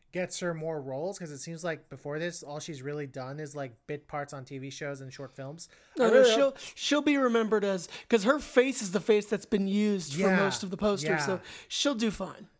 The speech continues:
Speaker 1: Yeah,
Speaker 2: Like
Speaker 1: so, y-, yeah, 'cause this is, this is the type of actor where you're like, "Oh, get 'em now," because, you know, they're, they're gonna be, I, I really do think they're gonna be in demand, and I also think someone like Susie Bacon's gonna be really in demand.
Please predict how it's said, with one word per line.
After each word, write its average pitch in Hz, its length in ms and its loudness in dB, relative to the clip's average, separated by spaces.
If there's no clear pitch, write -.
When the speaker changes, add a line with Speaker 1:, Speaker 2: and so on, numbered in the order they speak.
Speaker 1:
Yeah, 160 300 -4
Speaker 2:
Like 147 100 -14
Speaker 1:
so, 143 440 -8
y-, 190 240 -20
yeah, 160 580 -4
'cause 175 180 -2
this 247 140 -4
is, 262 180 -8
this 214 140 -8
is 233 160 -16
the 196 80 -4
type 202 120 -2
of 175 260 -4
actor 170 440 -4
where 160 160 -6
you're 151 200 -4
like, 151 480 -6
"Oh, 156 220 -4
get 180 180 0
'em 190 120 -2
now," 175 460 -2
because, 131 640 -8
you 139 100 -10
know, 117 420 -10
they're, 160 400 -2
they're 196 140 -2
gonna 214 180 -4
be, 156 160 -12
I, 185 240 -6
I 151 140 -4
really 170 320 -4
do 151 100 -8
think 147 200 -10
they're 135 120 -10
gonna 127 160 -12
be 120 140 -14
in 117 80 -14
demand, 139 320 -8
and 127 100 -14
I 127 80 -10
also 139 300 -8
think 131 200 -14
someone 131 360 -12
like 127 160 -10
Susie 135 240 -12
Bacon's 180 340 -6
gonna 135 160 -14
be 120 140 -14
really 117 280 -18
in 117 80 -20
demand. 110 380 -20